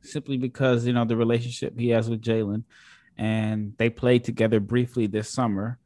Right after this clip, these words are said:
And you probably know more about that than I do. It, was it just planned for them just to play for those f-, short tournaments? And then, 'cause I, I, I thought, I think we talked about it on a previous podcast. I thought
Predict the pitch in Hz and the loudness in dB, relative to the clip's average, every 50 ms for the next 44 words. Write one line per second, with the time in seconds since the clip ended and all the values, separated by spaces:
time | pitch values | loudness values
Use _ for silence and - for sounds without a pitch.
0 | _ _ _ _ _ _ _ _ - 131 123 117 123 156 - - 143 131 131 123 | _ _ _ _ _ _ _ _ -4 -2 0 2 2 2 2 2 2 2 2 2
1 | 120 127 127 123 127 127 131 123 113 117 117 127 123 120 - 123 123 120 117 - | 2 2 0 0 2 2 2 2 2 0 0 0 -2 -4 -4 -4 -2 -4 -4 -6
2 | - 113 107 107 104 - _ - 123 135 131 127 123 117 113 113 113 113 113 113 | -6 -6 -4 -6 -6 -8 _ -2 0 2 2 2 0 0 -4 -4 -4 -2 -2 -2
3 | 110 - 113 117 117 127 127 127 151 143 135 - 147 151 156 - - _ - - | -2 -2 -2 0 2 2 2 2 0 0 0 0 -2 -2 -2 -4 -10 _ -4 -2
4 | 131 139 143 - 143 139 139 135 120 117 123 127 - - 127 - - - 135 135 | 0 0 0 -2 -2 -2 -2 -2 0 -2 -2 -4 -6 -12 -18 -10 -4 0 0 0
5 | 135 - - 131 117 113 127 131 131 127 127 - - _ - - - - _ _ | 0 0 -2 -2 0 2 2 4 2 2 0 -4 -12 _ -20 -20 -20 -20 _ _
6 | _ _ _ - - - - 160 156 147 - - - - 180 185 190 190 196 196 | _ _ _ -12 -8 -2 2 4 4 4 4 0 -2 2 2 2 4 2 2 2
7 | 202 196 - - - - - - - - - - 127 127 123 123 135 139 139 139 | 0 -2 -4 -8 -14 -14 -14 -14 -16 -16 -10 -6 -4 -2 0 2 2 4 4 4
8 | 139 139 131 - 135 143 170 208 - - - 135 131 - _ - 127 143 - - | 2 2 0 0 2 2 2 2 0 0 -2 -2 -2 -2 _ -4 -4 -2 0 0
9 | 160 123 117 131 113 185 175 156 135 - 151 143 139 - 127 127 127 123 117 110 | 2 2 2 0 -2 -4 -6 -6 -6 -4 -4 -4 -4 -2 -2 0 0 0 0 -2
10 | 113 113 117 120 - - 131 123 120 113 113 _ - 139 139 139 - - - - | -4 -4 -6 -6 -6 -4 -4 -2 -4 -4 -6 _ 0 0 0 0 0 -4 -6 -6
11 | 120 - 120 139 - - 139 123 120 - - | -4 -4 -6 -6 -2 2 2 2 2 2 -2